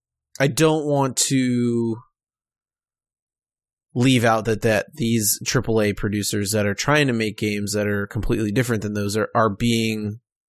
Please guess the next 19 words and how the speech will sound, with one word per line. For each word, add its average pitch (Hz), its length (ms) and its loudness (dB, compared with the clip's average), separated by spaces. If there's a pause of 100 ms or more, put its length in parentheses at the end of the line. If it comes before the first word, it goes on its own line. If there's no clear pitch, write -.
(1400)
a 180 60 -6
little 190 340 6
bit 156 140 2
sabotaged 127 720 2
maybe 101 460 -4 (240)
by 107 520 0 (380)
the 120 120 2
market 113 640 2
that 110 340 -2
is 110 160 -2
created 107 500 -2
by 104 180 0
other 113 260 2
games 101 280 -4
like 104 200 0
a 98 60 -6
Candy 98 300 -4
Crush, - 380 -8
right? 104 160 0